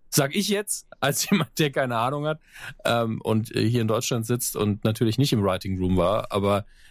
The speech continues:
äh, es wär schon seltsam, wenn sie das nicht machen würden.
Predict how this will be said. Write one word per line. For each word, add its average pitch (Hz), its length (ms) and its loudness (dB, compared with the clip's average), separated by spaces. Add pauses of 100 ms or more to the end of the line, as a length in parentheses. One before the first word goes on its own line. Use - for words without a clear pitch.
(140)
äh, 98 360 0
es - 200 -2
wär 127 160 2
schon 131 220 2
seltsam, 120 680 -2
wenn 117 140 4
sie 117 120 0
das 110 180 2
nicht 143 160 4
machen 107 320 2
würden. 101 320 0